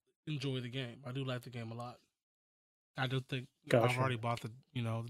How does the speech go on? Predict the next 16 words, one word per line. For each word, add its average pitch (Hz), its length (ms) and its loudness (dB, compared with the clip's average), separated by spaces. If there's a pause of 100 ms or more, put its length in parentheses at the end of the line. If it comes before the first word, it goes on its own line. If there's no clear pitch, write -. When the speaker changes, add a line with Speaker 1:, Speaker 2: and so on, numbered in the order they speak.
Speaker 1:
deluxe 127 300 2
edition, 120 360 -6
like, 113 140 -8 (260)
yesterday. 120 480 -4 (520)
So 120 320 2
<laughs> - 200 -4
Speaker 2:
Nice. 143 600 12 (1400)
I, 156 280 12
I 180 40 12
played 294 240 12
it 160 100 12
a 135 60 12
little 127 220 12
bit 120 220 12
too, 120 440 12
um, 120 540 12